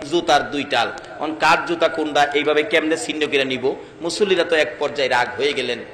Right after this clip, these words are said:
"এ বাচ্চাটা কার? কে আনছে?" ইমাম সাহেব বাইরে হইছে,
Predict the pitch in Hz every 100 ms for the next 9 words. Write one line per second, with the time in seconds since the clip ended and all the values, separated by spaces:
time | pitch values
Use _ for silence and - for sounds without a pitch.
0 | - - - - - - - - - -
1 | - - - - 254 277 - 302 359 -
2 | 480 494 - - - - - - - -
3 | 453 494 466 480 - - - - - -
4 | - - - - - - 208 208 185 196
5 | - 175 170 165 156